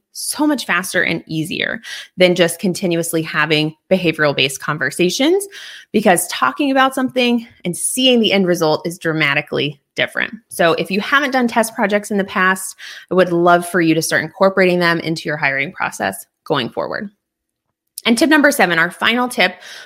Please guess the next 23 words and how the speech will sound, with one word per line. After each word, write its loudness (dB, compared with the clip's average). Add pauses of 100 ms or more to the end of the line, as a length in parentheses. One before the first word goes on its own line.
for 2
today's 2
session, 0
is 0
all 4
about 2
being 0 (240)
excited -2
about 0
who 0
you 4
hire. 0 (400)
You 6
should 0
be 2 (160)
thrilled 2
to -10
have -4
this -4
person -4
join -2
your -2
team. -4